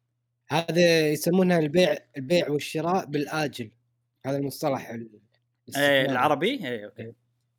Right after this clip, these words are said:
Speaker 1: إيه، آه، البيع والشراء بالآجل، مثل ما قلت، إن يا أنا هالسهم بشتريه بعد، آه، مثلا شهر، شهرين، تحدد المدة،
Speaker 2: مم.
Speaker 1: آه،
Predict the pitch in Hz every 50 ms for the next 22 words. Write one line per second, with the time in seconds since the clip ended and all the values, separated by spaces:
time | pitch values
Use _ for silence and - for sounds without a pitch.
0 | _ 139 139 135 131 120 117 - _ - 131 139 139 139 139 139 135 135 135 131
1 | 131 131 127 127 127 127 131 160 170 147 151 151 - - 170 160 151 143 139 143
2 | 139 139 143 143 143 180 196 208 247 226 214 196 208 175 151 139 139 131 127 151
3 | 180 202 - - - - _ _ _ _ _ 127 131 139 143 156 170 175 175 170
4 | 165 156 151 147 - - _ _ _ _ - 160 156 - - 202 196 208 214 226
5 | 226 208 - _ _ _ _ 143 143 - - - - - 185 185 180 208 208 202
6 | 160 139 135 180 165 151 160 151 139 127 - 143 135 131 127 123 117 - - _
7 | _ _ _ _ _ _ _ _ _ 135 135 - 151 143 143 135 135 131 - -
8 | _ - - - 175 165 160 160 160 143 - - 139 127 135 165 175 170 165 151
9 | 139 - - 160 151 143 151 135 147 135 147 170 175 160 180 196 226 247 254 -
10 | _ _ _ _ _ _ _ - 135 135 135 120 113 120 139 147 151 151 151 147
11 | 143 143 139